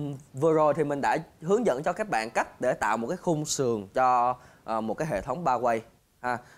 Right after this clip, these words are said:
Thì ở đây bây giờ mình sẽ test cái phần tín hiệu của tần quay nha các bạn. Test tín hiệu của tần quay,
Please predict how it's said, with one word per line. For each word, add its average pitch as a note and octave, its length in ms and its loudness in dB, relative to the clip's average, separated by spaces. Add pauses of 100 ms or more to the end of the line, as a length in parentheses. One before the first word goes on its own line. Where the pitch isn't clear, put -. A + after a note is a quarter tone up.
Thì A#2 100 0
ở A2 120 4
đây C3+ 160 4
bây C3+ 140 0
giờ B2+ 100 0
mình A2+ 120 -4
sẽ D3 640 0 (560)
test G3+ 160 0 (200)
cái F3 100 -6
phần C3 180 -6
tín F#3+ 240 -4
hiệu G#2+ 220 -2
của A#2 140 -6
tần A#2+ 340 -2
quay B2+ 160 2
nha B2+ 140 -6
các C#3 100 -6
bạn. G2+ 140 -4 (400)
Test F3 160 0
tín F#3+ 140 -2
hiệu A2 180 0
của B2 80 -2
tần A2+ 260 -4
quay, A#2+ 220 0